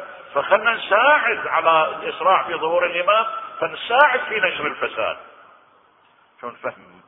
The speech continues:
منحرف جدًا عن الإسلام وعن الدين.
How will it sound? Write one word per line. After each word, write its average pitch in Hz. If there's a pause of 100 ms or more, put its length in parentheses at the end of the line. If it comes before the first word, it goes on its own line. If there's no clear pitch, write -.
(180)
منحرف 131 (120)
جدًا -
عن 104
الإسلام 120 (720)
وعن 98
الدين. 139